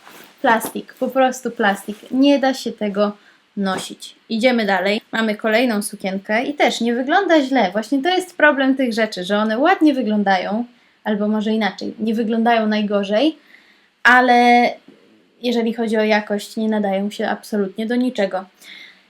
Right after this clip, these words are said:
I to jest też sukienka, która, mm, wygląda nieźle. Tutaj jest podszyta taką białą podszeweczką, która niestety też jest z bardzo sztucznego materiału.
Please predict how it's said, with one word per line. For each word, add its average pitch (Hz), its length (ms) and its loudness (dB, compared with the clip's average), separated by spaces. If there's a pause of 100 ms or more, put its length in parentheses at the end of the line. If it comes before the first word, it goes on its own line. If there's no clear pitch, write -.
I 320 100 -4
to 427 100 4
jest 427 180 0
też 247 200 2
sukienka, 262 540 0
która, 220 520 0 (120)
mm, 220 420 0
wygląda 240 420 2
nieźle. 196 520 -2
Tutaj 214 240 -2
jest 214 140 -4
podszyta 220 400 -4
taką 196 400 -4
białą 208 300 0
podszeweczką, 202 680 -4
która 202 240 -6
niestety 202 420 -6
też 190 220 -8
jest 196 220 -10
z 196 60 -10
bardzo 208 340 0
sztucznego 208 520 -6
materiału. 190 640 -2